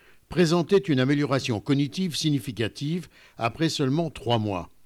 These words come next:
L'étude, à petite échelle, portant sur trente patients, a été menée au centre de la sclérose en plaques de l'hôpital Hadassah Ein Kerem à Jérusalem par le professeur Dimitrios Karoussi,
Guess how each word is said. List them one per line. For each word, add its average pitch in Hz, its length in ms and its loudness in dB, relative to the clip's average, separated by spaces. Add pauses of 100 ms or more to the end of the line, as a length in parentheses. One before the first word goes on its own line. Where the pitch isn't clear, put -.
(360)
L'étude, 151 540 0
à 101 60 -2
petite 117 360 -8
échelle, 180 360 2
portant 127 440 -2
sur 98 200 -8
trente 123 280 -4
patients, 175 520 -2 (440)
a 123 100 2
été 170 240 6
menée 180 280 4
au 190 100 4
centre 190 400 0
de 127 80 4
la 123 100 2
sclérose 160 480 2
en 123 80 0
plaques 151 280 -2
de 123 100 0
l'hôpital 127 480 -2
Hadassah 117 360 -2
Ein 113 120 0
Kerem 113 340 0
à 110 80 -2
Jérusalem 98 680 -2 (560)
par 127 160 0
le 113 100 0
professeur 127 560 -2
Dimitrios 120 680 -2
Karoussi, 113 600 -6